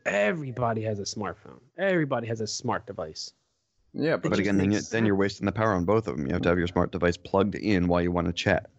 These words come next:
Speaker 1: That's true, but maybe there's a pop-up on Nintendo, but the parental controls,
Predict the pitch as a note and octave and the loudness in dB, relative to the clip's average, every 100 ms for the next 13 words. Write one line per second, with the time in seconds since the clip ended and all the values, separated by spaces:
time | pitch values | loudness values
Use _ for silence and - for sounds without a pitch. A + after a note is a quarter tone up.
0 | _ E3+ - - A#2+ D3+ D3+ B2+ A2+ B2+ | _ -12 -10 -6 0 0 0 -2 -2 -2
1 | C3 C3 A#2 A2+ - C3 B2+ C3 - - | 0 2 0 -4 -2 -2 2 -2 -2 -4
2 | C3+ A#2 A2 F3+ C#3 A2+ A2+ A2+ C3 B2+ | 0 2 2 4 4 4 0 -2 0 2
3 | D#3 C3 - A#2 - G2 G2 - - | 2 0 -2 -6 -4 -4 -6 -14 -20